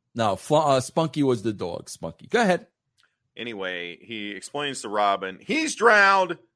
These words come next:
Speaker 2: Not even brat to bat resuscitation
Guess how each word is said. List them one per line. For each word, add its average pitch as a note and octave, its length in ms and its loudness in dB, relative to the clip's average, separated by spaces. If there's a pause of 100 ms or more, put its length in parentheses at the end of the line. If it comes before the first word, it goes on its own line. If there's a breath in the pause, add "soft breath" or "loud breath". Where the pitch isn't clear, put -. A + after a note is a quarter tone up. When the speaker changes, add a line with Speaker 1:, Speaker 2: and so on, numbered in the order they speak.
Speaker 2:
Not E3+ 440 6
even F#3 520 -8 (100)
brat F#3 420 6 (160)
to D#3+ 120 -2
bat F3 460 4
resuscitation D3 1040 -6